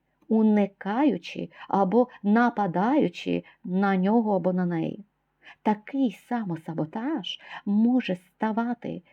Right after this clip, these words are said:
самоздійснюваним пророцтвом, додаючи негативу у стосунки, у яких його не було.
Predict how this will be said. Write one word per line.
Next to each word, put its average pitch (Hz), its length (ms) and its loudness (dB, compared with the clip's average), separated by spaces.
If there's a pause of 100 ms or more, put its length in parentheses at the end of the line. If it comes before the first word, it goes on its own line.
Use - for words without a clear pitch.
(160)
самоздійснюваним 208 1600 0 (200)
пророцтвом, 240 920 0 (260)
додаючи 202 920 2
негативу 180 960 0 (200)
у 320 100 0
стосунки, 170 840 -4 (320)
у 214 140 2
яких 185 440 -2
його 185 180 2
не 185 120 0
було. 185 300 -6